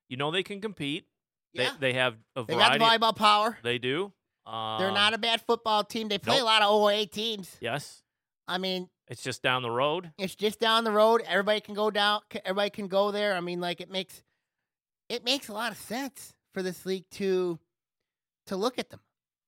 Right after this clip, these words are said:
Speaker 2: I know they're a Catholic League team. They recruit and all that, but the Saginaw Valley, they have Flint Powers Catholic.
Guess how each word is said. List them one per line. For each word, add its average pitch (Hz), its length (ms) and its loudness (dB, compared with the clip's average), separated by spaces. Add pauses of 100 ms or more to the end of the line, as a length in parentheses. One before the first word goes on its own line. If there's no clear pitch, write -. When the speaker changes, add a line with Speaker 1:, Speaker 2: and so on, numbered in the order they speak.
(340)
Speaker 2:
I 190 140 2
know 196 240 4
they're 240 160 -2
a 220 60 -6
Catholic 202 400 -10
League 196 220 -8
team. 190 300 -8
They 165 140 -6
recruit 185 420 -8
and 185 100 -12
all 180 200 -2
that, 175 280 -2 (120)
but 170 260 0 (920)
the 165 80 -6
Saginaw 196 500 0
Valley, 180 340 -2
they 175 120 -8
have 175 140 -4
Flint 175 200 -10
Powers 170 360 -4
Catholic. 151 540 -10